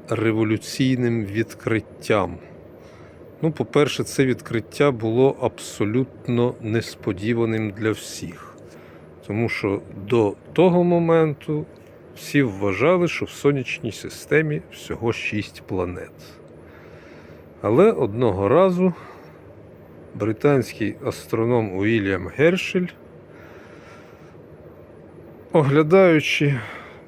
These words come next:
черговий раз небо, бо він любив цим займатися, займатися пошуком чогось, раптом, може, щось відкриє, і він таки відкрив.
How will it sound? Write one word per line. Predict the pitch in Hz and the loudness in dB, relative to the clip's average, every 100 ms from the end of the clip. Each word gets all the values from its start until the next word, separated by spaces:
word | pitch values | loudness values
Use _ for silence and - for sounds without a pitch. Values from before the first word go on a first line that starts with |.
| - - - - - - - - - - | -20 -20 -20 -20 -20 -20 -20 -20 -20 -14
черговий | - 131 107 139 139 147 | 0 2 4 4 6 6
раз | 120 123 104 - - - - - - - - | 6 4 2 -2 -18 -18 -20 -20 -20 -20 -16
небо, | - 101 143 185 175 185 180 - - | -8 0 2 4 4 0 0 -10 -14
бо | - 135 | 0 2
він | 139 104 | 2 2
любив | 110 117 101 101 | 0 0 0 -4
цим | - 143 139 | -4 -4 -2
займатися, | 143 160 170 165 160 156 - 156 - - - - - - - - - | 0 2 4 2 0 -8 -8 -8 -10 -18 -18 -20 -20 -20 -20 -20 -12
займатися | 113 135 143 143 131 117 135 | 0 4 6 4 2 0 -2
пошуком | - - 147 - 139 - 135 | 0 4 4 4 -4 0 0
чогось, | - - 135 117 135 127 - - - - - - | -2 2 4 6 4 4 -4 -16 -20 -20 -18 -4
раптом, | 127 131 127 - 127 131 - - - - - | 2 2 0 -2 -4 -4 -12 -20 -20 -20 -8
може, | - 139 123 135 | 2 6 6 4
щось | 127 - 139 - - | 2 4 4 4 -2
відкриє, | 139 139 - 127 127 127 120 - - - - | 0 0 0 4 6 6 2 -2 -18 -12 -2
і | 101 | 0
він | 123 156 | 2 0
таки | - 104 - 117 | 0 -4 -2 -4
відкрив. | 107 101 - - 90 85 | -2 -4 -6 -8 -6 -8